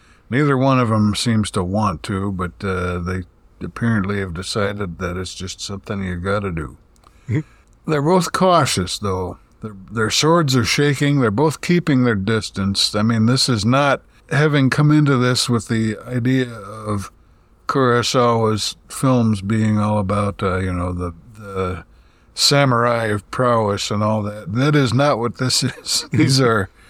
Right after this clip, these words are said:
Speaker 1: these are a couple of hapless bumblers.
Speaker 2: Yeah, they keep missing each other and stuff, and it's, it's this huge contrast, of course, to how the bandit described their fight, <laughs> right?
Speaker 1: Oh, yeah.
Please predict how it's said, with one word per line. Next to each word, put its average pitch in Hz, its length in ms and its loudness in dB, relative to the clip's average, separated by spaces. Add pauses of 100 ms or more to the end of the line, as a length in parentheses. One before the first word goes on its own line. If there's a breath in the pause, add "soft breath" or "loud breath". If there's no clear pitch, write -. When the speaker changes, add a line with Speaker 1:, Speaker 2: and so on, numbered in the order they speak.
(340 soft breath)
Speaker 1:
these 151 240 2
are 135 100 4
a 131 80 2
couple 131 320 2
of 117 120 4
hapless 123 500 2
bumblers. 92 760 0 (440)
Speaker 2:
Yeah, 151 280 2
they 143 120 2
keep 165 160 0
missing 139 360 2
each 139 220 0
other 139 220 2
and 139 100 2
stuff, 135 220 0
and 151 100 2
it's, 143 160 0
it's 170 240 2
this 190 180 2
huge 214 280 4
contrast, 165 540 2
of 123 80 -2
course, 135 260 2
to 127 160 2
how 127 160 2
the 123 120 -2
bandit 123 540 0
described 120 480 -2
their 120 120 -2
fight, 110 320 -6
<laughs> - 40 -12
right? 131 220 -2 (1080 loud breath)
Speaker 1:
Oh, 185 340 8
yeah. 135 380 6